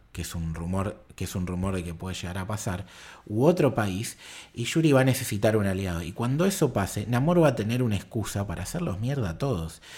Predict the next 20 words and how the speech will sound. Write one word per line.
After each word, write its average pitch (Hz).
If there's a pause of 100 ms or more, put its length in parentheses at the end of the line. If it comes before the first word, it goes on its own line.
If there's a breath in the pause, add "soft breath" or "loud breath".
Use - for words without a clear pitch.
(160 loud breath)
Y 101
hacerlos 156
mierda 135
puede 143
ser 139
incluso 127
hacer 117
mierda 120
a 110
Wakanda 107
si 101
Wakanda 98
no 107
se, -
no 101
está 120
del 98
lado 101
de 95
él, 78